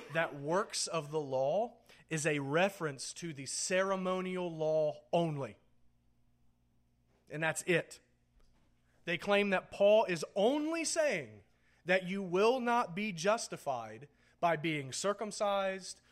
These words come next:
obeying dietary regulations, performing ritual washings, and observing the feasts of the Old Testament.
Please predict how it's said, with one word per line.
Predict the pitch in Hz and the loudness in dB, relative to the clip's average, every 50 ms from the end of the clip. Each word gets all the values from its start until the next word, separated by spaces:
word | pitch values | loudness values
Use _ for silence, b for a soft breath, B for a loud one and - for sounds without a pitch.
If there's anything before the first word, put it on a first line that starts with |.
| b b b | b b b
obeying | 156 156 143 151 151 156 151 147 143 135 | -6 -4 -2 0 0 0 0 -2 -4 -2
dietary | 135 135 147 165 170 175 165 175 170 165 165 160 | 0 2 2 2 2 0 0 -2 -2 -2 -2 -4
regulations, | 156 160 160 160 160 151 147 147 156 151 - - 160 147 143 143 139 135 | -4 -6 -6 -6 -6 -6 -4 -4 -4 -6 -8 -8 -10 -10 -12 -12 -14 -16
performing | - - 147 - - - 170 160 160 151 147 139 | -16 -14 -14 -12 -8 -8 -6 -6 -6 -6 -6 -6
ritual | 135 165 175 - - 185 170 160 156 | -6 -6 -4 -4 -4 -4 -2 -2 0
washings, | 143 147 151 160 165 151 - - 170 160 156 151 147 139 | 2 4 4 4 4 2 0 -6 -8 -8 -8 -10 -12 -12
and | 156 143 | -10 -10
observing | 139 139 135 123 143 160 170 160 165 165 156 | -12 -12 -10 -8 -8 -6 -6 -6 -6 -6 -6
the | 151 147 | -8 -10
feasts | - - 165 160 151 139 - - - | -10 -10 -12 -10 -10 -10 -8 -8 -8
of | 151 139 | -8 -6
the | 139 139 143 | -4 -4 -4
Old | 143 143 135 | -4 -4 -6
Testament. | - 151 143 127 - - 113 107 104 | -6 -6 -6 -6 -8 -12 -14 -16 -18